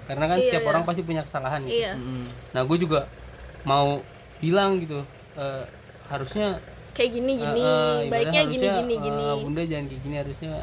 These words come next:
Speaker 1: ayah jangan kayak gini, kayak gitu loh.
Speaker 3: Hmm.
Speaker 1: Maksudnya
Speaker 2: Iya.
Speaker 1: gue harus, gimana ya, harapan gue ya lebih ke diri gue sendiri sih. Gue ha-, udah gede, harus bisa jadi, apa ya, kayak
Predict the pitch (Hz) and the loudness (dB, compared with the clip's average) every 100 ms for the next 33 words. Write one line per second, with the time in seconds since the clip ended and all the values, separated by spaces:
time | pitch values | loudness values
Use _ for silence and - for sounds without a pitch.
0 | - 135 139 147 131 123 127 127 131 143 | -8 -4 -4 -4 -4 -4 -4 -4 -2 -2
1 | 131 131 127 139 131 127 117 - 139 151 | -2 -4 -4 -4 -2 -2 -2 -4 -2 0
2 | 180 208 214 160 156 143 - - - - | 0 -2 -4 -2 -2 -2 -8 -14 -16 -16
3 | - - - - - 143 185 220 190 190 | -16 -16 -18 -16 -4 2 4 6 6 6
4 | 180 170 160 160 185 233 214 160 110 - | 2 0 0 0 -2 -2 -2 -6 -8 -14
5 | - 143 139 143 139 131 127 127 123 131 | -10 -6 -6 -4 -4 -4 -4 -4 -4 -4
6 | 135 143 156 143 139 143 - - - - | -4 -4 -4 -4 -6 -6 -10 -16 -16 -14
7 | 139 127 127 123 123 127 143 - - 131 | -12 -8 -4 -4 -2 0 0 -2 -8 -8
8 | - 123 127 120 120 120 123 123 - - | -6 -6 -6 -6 -6 -6 -6 -8 -10 -16
9 | - - - - 156 117 113 113 | -18 -16 -18 -8 -8 -8 -8 -8